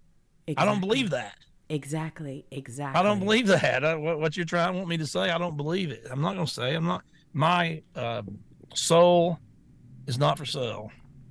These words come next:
Speaker 2: Well, and it's true. And I just saw something in chat that I have to call out real quick, just because people think that you are over there on Telegram, and you are not.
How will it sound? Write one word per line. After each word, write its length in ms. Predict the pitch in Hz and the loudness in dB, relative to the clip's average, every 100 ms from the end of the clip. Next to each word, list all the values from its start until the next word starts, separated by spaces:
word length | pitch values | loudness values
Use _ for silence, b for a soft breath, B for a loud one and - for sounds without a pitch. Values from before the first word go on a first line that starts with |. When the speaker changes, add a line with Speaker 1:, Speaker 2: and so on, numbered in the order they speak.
| - | -8
Speaker 2:
Well, 220 | 147 147 | -2 0
and 160 | 139 135 | 0 0
it's 140 | 131 | -2
true. 240 | - 151 139 | -4 -2 0
And 120 | 131 | 4
I 180 | 127 135 | 4 2
just 200 | 151 - | -2 -4
saw 240 | 147 139 | -4 -4
something 480 | 131 135 131 143 139 | -6 -4 -4 -4 -4
in 160 | 120 | -4
chat 400 | 120 - 135 123 | -6 -8 -6 -6
that 100 | - | -6
I 60 | 123 | -8
have 260 | 127 127 - | -6 -8 -8
to 60 | |
call 300 | 127 - 120 | -12 -10 -6
out 220 | 123 117 - | -4 -4 -4
real 100 | 131 | -8
quick, 300 | - 117 - | -6 -8 -8
just 180 | 135 | -12
because 400 | - 131 135 123 | -10 -6 -6 -6
people 320 | - 139 135 139 | -8 -10 -10 -10
think 240 | 147 131 | -8 -8
that 140 | 131 | -8
you 160 | 127 131 | -10 -8
are 280 | 120 127 131 | -6 -6 -4
over 280 | 127 135 127 | -6 -4 -4
there 340 | 143 143 - | -2 -4 -4
on 200 | 123 120 | -6 -6
Telegram, 640 | - 151 190 - 196 190 - | -6 -4 -4 -2 -2 -2 -4
and 180 | 123 117 | -4 -2
you 180 | 156 | 0
are 120 | 165 151 | 0 0
not. 540 | 143 127 76 - - | 0 -2 -4 -8 -14